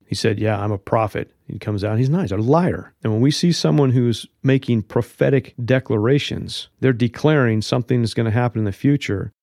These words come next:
and it doesn't happen, that person needs to be held accountable for that, because you're deceiving people, and you, as a prophet, are claiming to speak on behalf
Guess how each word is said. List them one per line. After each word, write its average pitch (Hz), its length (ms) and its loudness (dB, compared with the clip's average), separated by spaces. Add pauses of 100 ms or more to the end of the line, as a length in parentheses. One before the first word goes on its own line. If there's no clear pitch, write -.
and 123 120 2
it - 140 -2
doesn't 120 320 2
happen, 123 480 -2 (240)
that 131 180 2
person 160 360 2
needs 143 180 2
to 131 80 -2
be 131 100 2
held 131 220 4
accountable 131 460 0
for - 120 -6
that, 104 160 -2
because 110 300 -2
you're 131 100 2
deceiving 135 520 0
people, 110 320 -4
and 113 180 0
you, 160 340 4
as 123 220 -2
a 117 120 0
prophet, 151 520 0 (160)
are 123 220 2
claiming 143 760 2
to 120 220 -2
speak 143 600 0 (120)
on 147 260 4
behalf 127 760 2